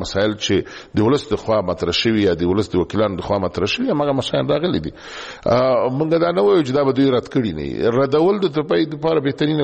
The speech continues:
ګزینه ده، یو نه ووایه خلاص. ولې،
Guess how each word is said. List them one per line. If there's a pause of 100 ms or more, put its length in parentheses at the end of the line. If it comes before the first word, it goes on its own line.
ګزینه
ده، (160)
یو
نه
ووایه
خلاص.
ولې،